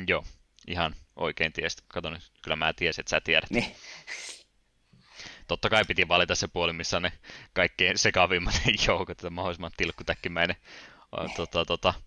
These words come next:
Speaker 1: poppoo siinä vasta, että kaikilla muilla tuntuu olevan jotain, ää, ritariarvoa tai jotain muuta, ää, isoa sukunimeä, isoa sukua taustalla, niin totta kai mä otan semmoisen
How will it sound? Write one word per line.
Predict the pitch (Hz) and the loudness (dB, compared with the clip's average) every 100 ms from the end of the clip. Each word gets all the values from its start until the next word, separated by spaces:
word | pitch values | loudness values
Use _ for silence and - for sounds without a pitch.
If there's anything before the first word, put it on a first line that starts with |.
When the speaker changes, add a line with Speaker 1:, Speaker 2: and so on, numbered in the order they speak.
| - _ _ | -20 _ _
Speaker 1:
poppoo | 101 - - 90 | -2 -2 -2 -2
siinä | 92 87 87 | 0 0 0
vasta, | 82 - - 87 | -2 -4 0 0
että | - - | 0 0
kaikilla | 87 85 101 | 2 4 4
muilla | 101 92 87 | 4 2 2
tuntuu | 98 90 85 | 0 -2 0
olevan | 85 82 82 | 0 0 -2
jotain, | - 85 - - - - - | 2 0 0 -12 -20 -10 -2
ää, | 73 82 | 2 4
ritariarvoa | 92 90 87 90 85 85 90 85 | 4 4 4 4 4 2 2 0
tai | - 82 | 2 4
jotain | 85 90 85 | 4 2 -2
muuta, | 85 85 95 - - - - - - | -2 -4 -4 -4 -10 -20 -20 -18 -4
ää, | 78 76 76 87 90 95 - - - | 0 2 0 -8 -14 -18 -20 -20 -6
isoa | 95 101 90 | -2 0 -2
sukunimeä, | 101 - 92 90 85 87 87 - - | -4 -6 -2 0 2 4 2 -4 -14
isoa | 85 90 85 | -8 -2 -2
sukua | 85 - 95 87 85 | -2 -6 -6 -4 0
taustalla, | 85 85 - 90 85 | 2 2 0 2 2
niin | 87 - | 0 -6
totta | - 120 | -10 -2
kai | 135 | 0
mä | 104 | 2
otan | 98 90 | 2 2
semmoisen | 87 85 90 | 0 -6 -6